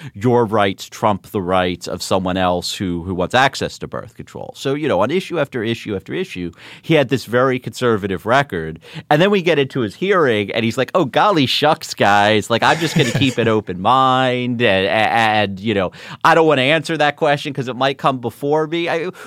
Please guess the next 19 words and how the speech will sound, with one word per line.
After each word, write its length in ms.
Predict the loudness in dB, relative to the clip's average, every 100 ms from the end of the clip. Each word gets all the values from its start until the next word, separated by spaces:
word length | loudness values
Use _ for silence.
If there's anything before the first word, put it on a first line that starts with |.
| -10
we, 360 | -10 -2 -2 2
we 140 | 4
learned 200 | 4 4
a 40 |
lot 460 | 0 2 4 4 0
from 640 | -4 2 4 4 2 0
the, 480 | -4 -6 -10 -10 -6
the 120 | -6
part 300 | -2 0 2
involving 540 | 0 2 2 2 0 -4
the 80 |
woman 420 | -2 -2 0 -2 -2
that 300 | 0 0 -2
he 180 | -6 -4 2
almost 540 | 4 4 2 0 -4
certainly 520 | -2 0 0 -2 -8
tried 320 | -4 0 0 -4
to 80 |
rape. 480 | -4 -2 -2 -6 -20